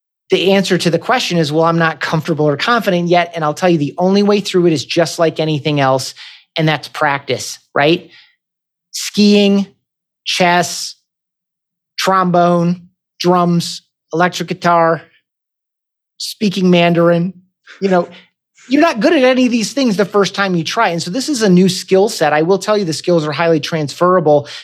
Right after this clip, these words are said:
to other work that you're doing, including sales presentations and sales calls or service calls for that matter,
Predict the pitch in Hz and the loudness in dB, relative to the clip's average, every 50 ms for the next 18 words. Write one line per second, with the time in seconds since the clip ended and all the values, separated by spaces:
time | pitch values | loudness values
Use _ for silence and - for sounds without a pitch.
0 | _ - - 156 - 185 180 156 175 165 143 143 165 175 170 - 165 156 156 143 | _ -6 -6 -2 0 0 0 2 2 0 2 2 0 0 0 -4 -6 -4 -4 -4
1 | 135 127 165 180 180 165 151 139 135 - - 240 254 233 175 139 - 165 151 143 | 0 2 2 2 2 2 0 -2 -4 -2 -2 0 2 2 2 0 0 0 0 0
2 | 139 - - - 151 135 127 143 127 - 143 139 131 - 151 147 127 139 135 123 | 0 -2 -2 -2 -2 -2 -2 -6 -4 -4 -4 -4 -2 -4 -6 -6 -4 -4 -6 0
3 | - 151 143 139 131 - - 185 196 196 170 151 147 139 - _ _ _ _ _ | 2 2 2 2 0 -2 -2 0 2 4 4 2 0 0 -6 _ _ _ _ _
4 | _ - 208 175 160 - - 185 185 202 214 170 131 - - 143 139 139 - - | _ 2 2 2 2 0 0 0 0 2 0 -2 -4 -2 -2 -2 -2 -2 -4 -2
5 | 151 143 139 127 - 143 127 127 131 131 139 147 143 | 0 0 0 -2 -2 -4 -4 -2 -2 -2 -2 -4 -6